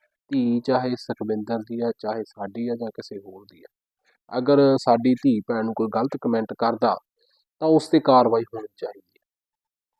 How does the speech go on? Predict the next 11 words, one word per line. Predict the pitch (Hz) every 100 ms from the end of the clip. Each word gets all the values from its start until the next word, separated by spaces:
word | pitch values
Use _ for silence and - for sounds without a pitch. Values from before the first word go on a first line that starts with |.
| _ _ -
ਉਸ | 131 -
ਨੂੰ | 131
ਸਜ਼ਾ | 123 117 117
ਮਿਲਣੀ | 117 110 113 120
ਚਾਹੀਦੀ | - - - 110
ਹੈ, | -
ਤਾਂ | 113
ਕਿ | -
ਉਹ | - -
ਕੱਲ੍ਹ, | 120 294 247 190 _ _ _ _ _
ਦੇਖੋ, | 143 - 196